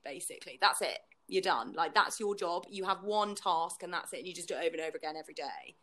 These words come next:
Whereas at a startup, you definitely, as you're saying, get to try so many other new things. You can, you know,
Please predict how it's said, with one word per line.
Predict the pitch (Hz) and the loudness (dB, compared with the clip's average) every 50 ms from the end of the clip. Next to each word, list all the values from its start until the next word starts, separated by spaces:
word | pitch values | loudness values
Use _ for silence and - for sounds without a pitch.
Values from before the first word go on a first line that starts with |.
| _ _ _ _ _ _ _ - | _ _ _ _ _ _ _ -2
Whereas | - 190 185 185 190 185 175 170 170 - - - | 4 6 6 8 8 6 4 2 -2 -8 -8 -8
at | 190 - | -6 -6
a | 208 | -6
startup, | - - - - - 220 208 202 202 196 - 175 165 - | -8 -10 -10 -6 -2 0 0 0 0 -2 -4 -10 -10 -10
you | 190 190 185 - - | -12 -18 -14 -6 -2
definitely, | 226 196 - - - 147 147 185 170 | -2 -2 -2 -4 -12 -12 -10 -8 -6
as | 147 175 180 - | -6 -6 -6 -6
you're | 190 | -8
saying, | 180 - - 185 180 175 | -8 -6 -6 -6 -6 -2
get | 180 185 - - | -4 -4 -4 -4
to | - - | -8 -10
try | - 202 196 180 170 160 160 160 _ _ _ _ _ - | -6 -2 0 0 2 0 -2 -4 _ _ _ _ _ -6
so | - - - - - 247 220 214 214 | -2 0 0 2 4 4 4 4 4
many | 214 208 202 - | 2 0 0 -2
other | - 185 185 | -2 -4 -4
new | 185 180 175 | -4 -6 -6
things. | 175 175 175 165 160 160 165 165 165 160 160 - - - - _ - | -4 -4 -4 -2 -2 -2 -4 -6 -8 -6 -6 -6 -8 -10 -16 _ -6
You | 190 190 | -6 -2
can, | - 185 175 165 175 175 175 | 4 6 6 6 6 2 0
you | - 190 185 | 2 6 8
know, | 175 170 170 | 8 8 8